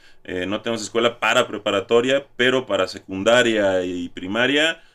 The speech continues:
sí tenemos chicos que llegan de cero y que pueden trabajar, eh, en, en, desde cero para poder ir, ir creciendo y que tengan ese caminito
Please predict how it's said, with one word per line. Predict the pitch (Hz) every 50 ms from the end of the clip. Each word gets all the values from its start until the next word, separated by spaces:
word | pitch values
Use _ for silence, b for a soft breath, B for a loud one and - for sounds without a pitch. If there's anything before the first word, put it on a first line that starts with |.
| b b
sí | - - 101
tenemos | 98 - 107 104 104 98 92 90
chicos | - 117 101 - 107 104 -
que | - 92
llegan | 95 98 107 110 110 113 107
de | 98 95
cero | - 113 120 127 135 143 147 143
y | 117
que | - -
pueden | - - 101 107 107 98
trabajar, | 92 92 90 87 85 - 98 104 107 101 101 98 - b b b b b b
eh, | - 90 87 85 85 85 82 87 87 -
en, | 78 78 80 - -
en, | - 85 85 85 85 85 82 82
desde | 90 85 85 85 - - -
cero | - - 117 120 120 104
para | 92 98 95 92 -
poder | - 92 98
ir, | 101 104 104 104 - -
ir | 107 104 104
creciendo | 113 110 101 - 117 117 123 127 131 110 110
y | 113 131 147 156
que | - 135 131 - - _ _ _ _
tengan | - 104 110 110 113 117
ese | 117 113 120 113
caminito | - 113 110 113 110 117 123 113 117 127 127 131